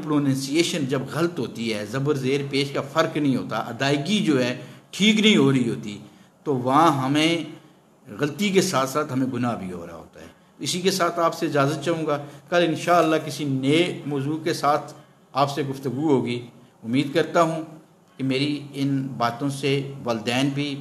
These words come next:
اساتذہ بھی، اور جو مینجمنٹ کے لوگ ہیں وہ بھی اس سے فائدہ اٹھائیں گے، اور اپنے اسکول میں جہاں ان کا اپنا اثر رسوخ ہے، اپنا کالج ہے، اسکول ہے، اپنا گھر ہے، تو اس میں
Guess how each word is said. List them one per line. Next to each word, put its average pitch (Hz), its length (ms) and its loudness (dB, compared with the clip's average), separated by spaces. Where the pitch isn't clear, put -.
اساتذہ 127 440 -2
بھی، 151 400 0
اور 127 120 -6
جو 135 140 -4
مینجمنٹ 190 480 6
کے 170 100 6
لوگ 117 280 0
ہیں 98 160 -10
وہ 135 140 0
بھی 180 160 2
اس 170 60 6
سے 180 360 0
فائدہ 143 280 2
اٹھائیں 185 420 6
گے، 180 100 4
اور 175 220 2
اپنے 254 260 4
اسکول 170 360 2
میں 147 160 2
جہاں 147 200 4
ان 208 200 0
کا 220 80 4
اپنا 220 220 2
اثر 147 280 2
رسوخ 127 360 -4
ہے، 104 160 -2
اپنا 214 300 0
کالج 135 400 2
ہے، 127 80 0
اسکول 185 540 0
ہے، 123 120 4
اپنا 196 600 2
گھر 151 180 4
ہے، 120 260 2
تو - 200 -2
اس 196 180 0
میں 165 480 4